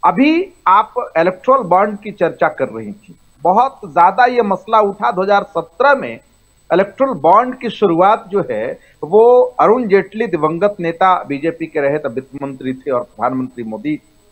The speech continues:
अ, के नेतृत्व में हुआ। सुप्रीम कोर्ट ने कहा, सुप्रीम कोर्ट ने कहा कि ये, ये इस देश का एपेक्स कोर्ट और उसका ऑब्जर्वेशन है कि ये जो है कंप्लीट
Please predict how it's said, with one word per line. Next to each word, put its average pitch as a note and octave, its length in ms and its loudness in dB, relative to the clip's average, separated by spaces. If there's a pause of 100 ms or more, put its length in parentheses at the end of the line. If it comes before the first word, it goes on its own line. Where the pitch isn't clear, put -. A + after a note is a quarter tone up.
(180)
अ, C3 140 0
के C3 160 0
नेतृत्व C#3 400 -4
में F#3 140 -4
हुआ। C4 120 2
सुप्रीम D#4 420 -2
कोर्ट D4 360 0
ने C#4 80 -2
कहा, D3+ 380 -2 (600)
सुप्रीम D4+ 380 0
कोर्ट C#4 380 4
ने C#4 100 0
कहा B3 520 4
कि C#4+ 640 -6 (180)
ये, G3+ 280 2
ये A3+ 480 2 (120)
इस D#3 220 -12
देश F#3+ 500 -2
का F#3+ 220 4
एपेक्स C4+ 420 -2
कोर्ट E3+ 420 -4 (300)
और B3+ 260 4
उसका F3 380 -4
ऑब्जर्वेशन G3 840 0
है F3+ 300 2 (360)
कि C4+ 440 -4 (260)
ये F3 220 2
जो B3+ 200 2
है C4 420 6
कंप्लीट B3 1040 -4